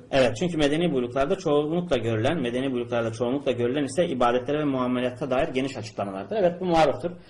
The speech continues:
Çünkü artık tevhid oturmuş ve bunların, e, e, e, artık imanla muhatap olduktan sonra kişi ne yapmak zorunda? Amel etmek zorunda ve dolayısıyla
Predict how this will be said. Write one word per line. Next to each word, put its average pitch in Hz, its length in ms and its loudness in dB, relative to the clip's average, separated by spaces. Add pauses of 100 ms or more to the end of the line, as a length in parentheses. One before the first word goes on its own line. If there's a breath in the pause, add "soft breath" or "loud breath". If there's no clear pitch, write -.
(160 loud breath)
Çünkü 151 220 -2
artık 147 260 2
tevhid 143 260 0
oturmuş 123 440 -2
ve 127 100 0
bunların, 135 400 0 (340 loud breath)
e, 131 80 2
e, 113 1200 -4 (1300)
e, 120 340 -2 (140)
artık 139 320 -4
imanla 147 340 2 (640)
muhatap 131 600 0
olduktan 143 320 0
sonra 113 240 -4
kişi 143 240 -8
ne 151 40 0
yapmak 120 320 0
zorunda? 123 260 -2
Amel 139 200 2
etmek 107 260 -2
zorunda 123 260 -2
ve 190 100 2
dolayısıyla 139 520 0